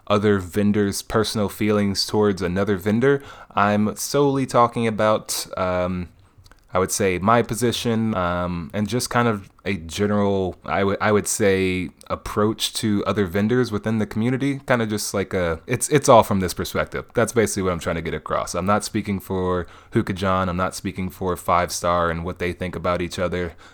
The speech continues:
Nope. I'm on, just talking about what we think of them, and this will be coming from both of us. But, um, yeah, I think that's, uh, that's gonna be the,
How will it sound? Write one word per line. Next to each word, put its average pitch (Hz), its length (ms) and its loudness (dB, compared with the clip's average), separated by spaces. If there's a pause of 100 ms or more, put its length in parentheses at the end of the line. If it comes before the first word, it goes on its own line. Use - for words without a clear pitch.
(120)
Nope. 87 320 -2
I'm 90 160 -2
on, 98 240 -2
just 90 240 -8
talking 95 280 0
about 90 380 0 (280)
what 85 160 -4
we 104 160 2
think 104 240 -4
of 87 100 -6
them, 117 320 0 (240)
and 82 500 -2
this 90 140 -6
will 90 80 -8
be 92 140 -4
coming 92 240 -4
from 87 180 -6
both 101 240 0
of 107 100 -2
us. 123 280 2
But, - 280 -2
um, 82 460 -2 (180)
yeah, 120 280 6 (100)
I 92 80 -2
think 98 280 -2
that's, 95 300 -2
uh, 87 380 0 (580)
that's 98 220 -2
gonna 120 180 0
be 110 200 0
the, 92 300 0